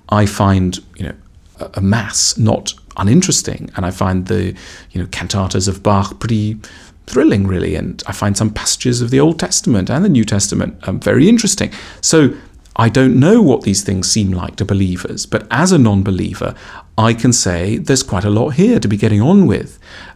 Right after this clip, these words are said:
And I don't think that many of the things that religious people get up to actually does depend on the supernatural structure. And this is quite puzzling for religious people. I mean, if I'd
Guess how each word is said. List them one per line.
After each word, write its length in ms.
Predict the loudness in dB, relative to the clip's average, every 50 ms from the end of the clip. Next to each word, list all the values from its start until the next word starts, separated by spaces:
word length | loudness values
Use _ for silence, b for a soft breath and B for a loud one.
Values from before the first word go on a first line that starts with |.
| B -2
And 160 | -2 -2 -2 -2
I 240 | 0 2 2 4 4
don't 240 | 4 4 2 2 -2
think 360 | -2 -2 -2 -2 -2 -4 -6
that 120 | -8 -4
many 340 | 0 2 2 4 4 4 4
of 80 | 4 2
the 60 | 0
things 360 | -2 -2 -2 -2 -2 -2 -4
that 120 | -6 -8 -6 -4
religious 360 | -2 -2 -2 -2 -4 -8 -8
people 300 | -6 -8 -8 -6 -6 -6
get 180 | -4 -2 -2
up 220 | -2 -2 -4 -6 -10
to 200 | -8 -8 -8 -8 B B B B B B _
actually 500 | -4 -4 -4 -6 -8 -6 -4 -4 -2 -4
does 420 | -6 -8 -4 -2 0 2 2 2 2
depend 500 | 0 -4 -4 -4 -8 -8 -6 -6 -8 -8 -2
on 80 | -2 0
the 60 | 0
supernatural 640 | 0 0 -2 -2 0 0 -2 -2 -2 -8 -8 -8 -6
structure. 540 | -4 -2 -2 -2 -2 -4 -8 -8 -8 -8 -8 B B B B B B B B B 0
And 100 | 2 4
this 140 | 4 4 2
is 80 | 0 -2
quite 320 | -2 -4 -4 -4 -4 -10
puzzling 560 | -6 -2 -2 0 2 2 0 0 0 -4 -8 -14 _
for 300 | -20 -8 -4 -2 0 2
religious 320 | 2 2 0 -2 -4 -8
people. 320 | -8 -8 -10 -10 -8 -4 0
I 40 |
mean, 140 | 2 2 2
if 140 | 2 2 2
I'd 320 | 2 4 4 2 0 -2